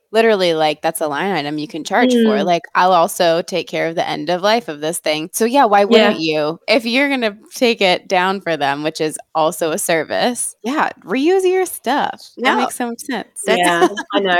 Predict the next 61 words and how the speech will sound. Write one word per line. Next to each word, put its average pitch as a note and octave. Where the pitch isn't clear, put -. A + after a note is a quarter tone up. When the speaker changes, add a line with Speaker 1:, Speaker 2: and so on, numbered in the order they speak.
Speaker 2:
I -
think A#4
it's A4
a D#4+
confidence A#3
thing. G3
As G3+
I'm A#3
more A#3
assured G#3
of G3
who G#3+
I F3+
am F#3
and F3+
who F#3
my F3
business F3
is, D#3+
I'm E3
like, F3+
"Of A3+
course, -
I'll A3+
do B3
Speaker 1:
Yeah. G#4
Speaker 2:
this." -
And D#4+
then, C#4
and C4+
then D4
you're C4+
like, C4
you C4+
know, F3+
everyone's C4+
like, D#4
"Of -
course, A4+
why F#3+
would A#3
you C#4+
not G4
do B3
that?" F3
Speaker 1:
Yes, F#3
we -
can G#3
relate. F3+
<laughs> A#3+
Speaker 3:
Oh, A3
it's, -
so B3
serves C4
the G#3+
good G#3+
dirt F3
in F#3
a F3
big G3+
way. D#3+